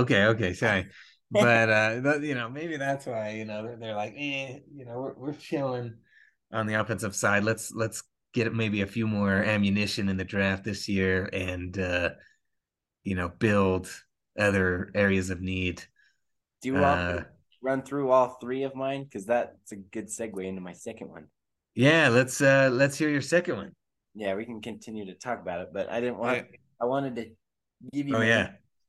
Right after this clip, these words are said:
Speaker 2: Yeah,
Speaker 1: Yeah, yeah. Yeah, yeah, you're
Speaker 2: I
Speaker 1: good.
Speaker 2: the second one that I think, um, it, it kinda ties in with the first one, which I think overall is easily the, the biggest, uh, change and biggest help for this,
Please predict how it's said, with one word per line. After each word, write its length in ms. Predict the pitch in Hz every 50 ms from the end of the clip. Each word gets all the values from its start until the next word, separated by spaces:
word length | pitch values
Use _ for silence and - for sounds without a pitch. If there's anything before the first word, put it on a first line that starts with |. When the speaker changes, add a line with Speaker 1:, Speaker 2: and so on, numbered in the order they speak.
| _ _ _ _ _
Speaker 2:
Yeah, 120 | 95 - - _ _ -
Speaker 1:
Yeah, 220 | 110 113 117 107
yeah. 260 | 107 113 110 98 98 - - _ _ _ _ -
Yeah, 180 | 110 113 110
yeah, 120 | 107 113 107
you're 160 | 104 110 117 104
Speaker 2:
I 40 |
Speaker 1:
good. 240 | 104 104 117 107 - _ _ _ _ _ _ _ _ _
Speaker 2:
the 100 | - 123
second 420 | 123 - - - 165 160 - 180 - -
one 300 | 139 139 135 135 135 120 - - 113
that 260 | 117 123 120 120 - - _ -
I 200 | 95 117 120 120
think, 480 | - - - 131 123 120 113 107 107 - - _ _ _ _ _ -
um, 580 | 92 104 101 98 98 95 95 95 95 92 92 - _ _ _ _ _ _ _ _ _ -
it, 180 | 113 127 98
it 160 | 104 160 -
kinda 240 | - 190 220 208 160
ties 340 | - - 156 135 135 127 117
in 120 | 131 127
with 140 | 120 113 -
the 140 | - 110 110 -
first 300 | 123 113 107 107 - -
one, 180 | 107 104 101
which 180 | 101 98 98 -
I 100 | 117 113
think 320 | 110 - 113 110 104 -
overall 600 | - - 117 104 98 98 107 107 107 104 98 98
is 160 | 92 90 - -
easily 420 | - 120 117 113 107 104 107 101
the, 220 | 98 92 90 90 - _ _ _ _ _ _ _ _ _ _ -
the 80 | 110
biggest, 560 | 98 - 120 110 107 104 104 - - - - - -
uh, 220 | 104 101 95 95
change 500 | 90 - - - 117 107 107 104 98 101
and 140 | 95 92 87
biggest 380 | - 110 107 101 98 95 - -
help 340 | - 104 107 101 101 - -
for 100 | 101 95
this, 340 | 92 95 95 95 - -